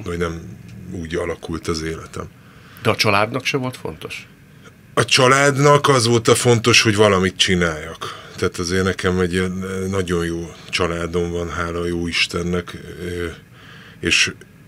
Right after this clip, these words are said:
Speaker 1: és az apukámmal bár keveset éltem együtt,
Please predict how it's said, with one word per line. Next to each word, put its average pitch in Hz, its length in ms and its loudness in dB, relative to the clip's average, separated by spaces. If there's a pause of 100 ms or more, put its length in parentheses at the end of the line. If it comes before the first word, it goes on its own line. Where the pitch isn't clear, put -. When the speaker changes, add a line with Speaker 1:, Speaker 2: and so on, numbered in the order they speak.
(300)
Speaker 1:
és 101 120 -2
az 98 120 4
apukámmal 92 600 2
bár 85 220 2
keveset 92 560 4
éltem 98 420 2
együtt, 101 540 0